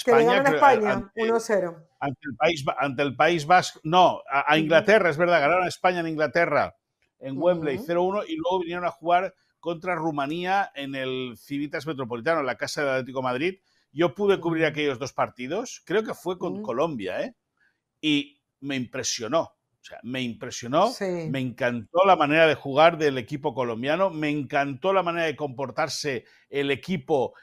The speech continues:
Speaker 2: en todo momento, me encantó la cercanía de los futbolistas con la afición. Eh,
Speaker 1: Mm.
Speaker 2: bueno, escucha una cosa, personalmente, y, y no te voy a engañar, yo no he podido seguir a Colombia,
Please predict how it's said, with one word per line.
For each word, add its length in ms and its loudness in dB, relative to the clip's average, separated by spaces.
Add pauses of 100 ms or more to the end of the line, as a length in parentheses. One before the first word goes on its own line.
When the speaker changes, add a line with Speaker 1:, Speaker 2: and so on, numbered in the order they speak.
Speaker 2:
en 220 -8
todo 240 0
momento, 680 -4 (180)
me 120 -4
encantó 840 0 (100)
la 340 4
cercanía 760 -2
de 80 0
los 120 -2
futbolistas 540 -6
con 200 -6
la 60 0
afición. 640 -4 (460)
Eh, 480 -2
Speaker 1:
Mm. 300 -8 (240)
Speaker 2:
bueno, 320 -8 (420)
escucha 240 -12
una 160 -4
cosa, 460 -6 (600)
personalmente, 760 0
y, 260 -10 (100)
y 80 -16
no 120 -12
te 80 -8
voy 120 -4
a 40 -8
engañar, 480 -2 (380)
yo 180 -10
no 80 -8
he 40 -8
podido 240 -8
seguir 360 -6
a 80 -10
Colombia, 600 -8